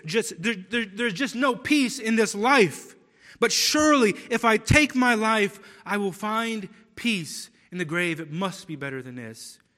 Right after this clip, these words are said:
This is the greatest deception of all. So many cemeteries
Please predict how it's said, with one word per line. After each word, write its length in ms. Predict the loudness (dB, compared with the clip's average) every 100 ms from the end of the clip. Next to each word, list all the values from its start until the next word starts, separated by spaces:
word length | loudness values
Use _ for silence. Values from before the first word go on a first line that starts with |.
| _ _ _ _ _ _ _ _ _ _ _ _ _ _
This 220 | -16 -12
is 160 | -12
the 80 | -12
greatest 400 | -10 -8 -8 -10
deception 420 | -18 -18 -18 -16
of 140 | -16 -16
all. 340 | -18 -20 _ _ _ _ _ _ _ _ _ _ _ _ _ _ _ _ _ _ _ _ _ _ _ _ _ _
So 600 | -14 -10 -6 -2 -2 -2 -4 -12
many 380 | -8 -6 -6 -8 -14
cemeteries 1120 | -16 -8 -6 -6 -8 -12 -14 -20 -20 -20 -20